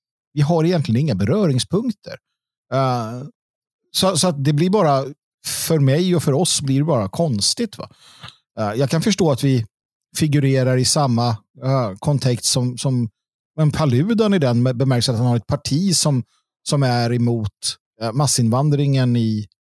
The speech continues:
i Danmark. Jag, jag förstår liksom att, att, ja, men det,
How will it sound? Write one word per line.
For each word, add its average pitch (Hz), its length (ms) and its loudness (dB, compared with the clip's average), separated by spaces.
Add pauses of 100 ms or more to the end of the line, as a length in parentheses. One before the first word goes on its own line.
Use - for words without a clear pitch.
(920)
i 107 440 0
Danmark. 143 460 0
Jag, 170 120 -4
jag 180 140 2
förstår 185 320 0
liksom 156 240 2
att, - 280 -4
att, 139 240 -6
ja, 180 160 0
men 156 140 2
det, 156 260 0